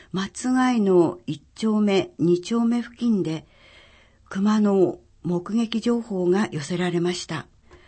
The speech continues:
それ以前にも九月になって熊の足跡があったり、匂いがしたりというような情報は松ヶ江近辺で寄せられていました。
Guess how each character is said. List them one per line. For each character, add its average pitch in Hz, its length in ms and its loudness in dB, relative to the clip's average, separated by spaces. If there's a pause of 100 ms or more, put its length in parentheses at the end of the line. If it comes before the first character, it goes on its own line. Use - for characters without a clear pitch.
(340)
そ 262 180 -4
れ 269 140 2
以 285 160 -4
前 285 160 0
に 190 160 2
も 170 320 0 (320)
九 202 120 -4
月 214 280 -2
に 165 100 0
な 175 140 -2
っ 180 40 -10
て 165 360 -8 (460)
熊 196 280 -4
の 185 420 0
足 135 320 -8
跡 214 260 -4
が 170 180 0
あ 175 40 -4
っ 175 40 -10
た 156 240 -10
り、 151 260 -4
匂 185 260 4
い 240 80 0
が 180 140 -2
し - 160 -10
た 190 160 -6
り 156 200 -6 (800)
と 214 160 -2
い 214 200 0
う 220 40 2
よ 226 180 0
う 220 60 2
な 170 200 2
情 180 220 -2
報 190 300 -6
は 185 200 -6 (280)
松 165 320 -4
ヶ 214 140 2
江 214 60 0
近 233 260 0
辺 175 300 2
で 160 220 -4
寄 143 80 -6
せ 180 160 -6
ら 175 140 -4
れ 165 120 -6
て 165 100 -8
い 156 80 -2
ま 156 120 -2
し - 140 -10
た。 143 200 -8